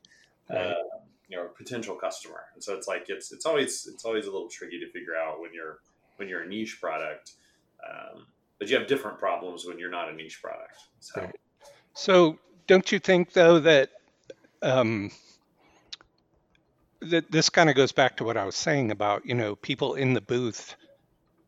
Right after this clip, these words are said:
Speaker 1: speaking the language of the industry? There is, I would think, an opportunity for maybe somebody i-,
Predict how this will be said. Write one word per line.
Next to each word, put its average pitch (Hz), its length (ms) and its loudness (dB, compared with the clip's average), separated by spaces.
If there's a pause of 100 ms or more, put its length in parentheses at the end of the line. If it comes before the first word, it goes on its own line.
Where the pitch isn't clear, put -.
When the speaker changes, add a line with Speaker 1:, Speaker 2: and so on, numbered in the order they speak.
Speaker 1:
speaking 131 520 -2
the 117 100 0
language 113 460 0
of 98 100 -6
the 104 120 -4
industry? 113 500 -2
There 160 240 6
is, 151 500 2
I 120 180 2
would 143 180 0 (460)
think, 110 360 -2
an 120 120 -4
opportunity 117 1120 -2 (580)
for 120 600 0
maybe 151 280 0
somebody 170 560 2
i-, - 80 -10